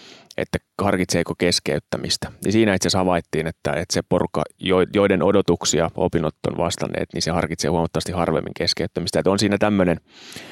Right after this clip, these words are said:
tämmönen hienoinen yhteys, et, et mikä kertoo siitä, että jos kaikkien odotukset vastaisi vieläkin paremmin, niin ehkä se sitten tota, se her-, keskeyttämistä harkit-, harkitsevien määrä hiukan laskisi vielä.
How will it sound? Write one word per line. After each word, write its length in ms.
tämmönen 340
hienoinen 460
yhteys, 580
et, 120
et 200
mikä 180
kertoo 340
siitä, 300
että 160
jos 320
kaikkien 600
odotukset 520
vastaisi 420
vieläkin 340
paremmin, 460
niin 100
ehkä 240
se 100
sitten 300
tota, 360
se 120
her-, 380
keskeyttämistä 680
harkit-, 560
harkitsevien 580
määrä 320
hiukan 380
laskisi 340
vielä. 220